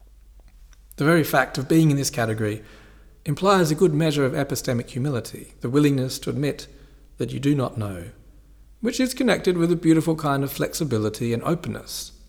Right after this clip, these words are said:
in our very pluralistic age. Now, from such a starting point, one could proceed like Socrates all the way into absolute certainty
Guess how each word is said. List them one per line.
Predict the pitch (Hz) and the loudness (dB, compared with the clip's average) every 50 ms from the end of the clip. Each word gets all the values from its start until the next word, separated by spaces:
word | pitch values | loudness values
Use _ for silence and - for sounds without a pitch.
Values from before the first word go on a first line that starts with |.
| - - - - - - - - | -20 -20 -20 -20 -20 -20 -18 -6
in | 247 135 123 120 120 135 | -2 0 0 0 0 -2
our | - 120 120 110 | -2 -2 -2 -2
very | 117 110 110 110 113 | 0 0 0 0 -2
pluralistic | 110 - - 120 113 107 104 104 - - - - | -4 -6 -4 -4 -4 -2 -4 -6 -8 -10 -10 -10
age. | 127 113 98 92 - - - - - - - - - - - - - - - - - - - - - - - - - - - - - - - - - - - - - _ _ _ _ - - - - - - _ - - - - - - - - - | -10 -10 -10 -12 -18 -20 -20 -18 -20 -20 -20 -20 -20 -20 -20 -20 -20 -20 -20 -20 -20 -20 -20 -20 -20 -20 -20 -20 -20 -20 -20 -20 -20 -20 -20 -20 -20 -20 -20 -20 -20 _ _ _ _ -20 -20 -20 -20 -20 -20 _ -20 -20 -20 -20 -20 -20 -20 -8 -6
Now, | 127 113 101 90 85 - - - - - - - - - - - - - - - - - - - - _ _ _ - - - | -4 -4 -4 -6 -10 -16 -20 -20 -20 -20 -20 -20 -20 -20 -20 -20 -20 -20 -20 -20 -20 -20 -20 -20 -20 _ _ _ -20 -20 -20
from | - - 190 202 196 185 | -2 2 4 6 6 6
such | 175 196 165 - 165 | 4 2 0 -2 -6
a | |
starting | - - 135 120 120 120 120 | -2 0 0 0 2 0 -2
point, | - - 131 147 190 220 - - - - - - - - - | -2 -2 -2 -2 -4 -6 -8 -14 -16 -18 -20 -20 -20 -14 -2
one | - 156 156 156 | 0 2 2 2
could | 156 - 151 151 | 2 2 0 0
proceed | - 143 127 - - 143 131 127 | 0 -4 -2 0 0 0 0 0
like | 135 120 117 - - | 0 -4 -4 -4 -6
Socrates | - 135 - - - - - 196 220 220 208 - | -6 -6 -6 -8 -10 -6 -4 -4 -4 -4 -6 -8
all | - - 175 180 175 170 | -2 2 4 4 4 4
the | 165 156 147 | 4 2 2
way | 147 139 135 151 | 2 0 0 0
into | 160 151 147 - - - | 0 -2 -2 -4 -6 -6
absolute | 180 180 - - - - 156 143 151 147 | -6 -6 -4 -4 -2 0 0 0 0 0
certainty | - - 123 123 135 123 - 180 220 233 - | -2 -2 -2 -2 -2 -4 -2 -2 -2 -2 -6